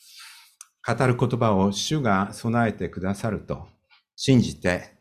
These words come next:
わた-、私に寄り添ってくださるイエスと共に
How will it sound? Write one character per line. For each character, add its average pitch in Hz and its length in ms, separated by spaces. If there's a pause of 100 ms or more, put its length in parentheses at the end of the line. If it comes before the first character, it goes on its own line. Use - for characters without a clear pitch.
(540)
わ 107 140
た-、 107 160 (100)
私 104 360
に 107 100
寄 107 100
り 113 120
添 127 140
っ - 20
て - 160
く 101 100
だ 113 140
さ 117 180
る 92 300 (800)
イ 113 120
エ 165 60
ス - 180
と 107 140
共 117 260
に 107 320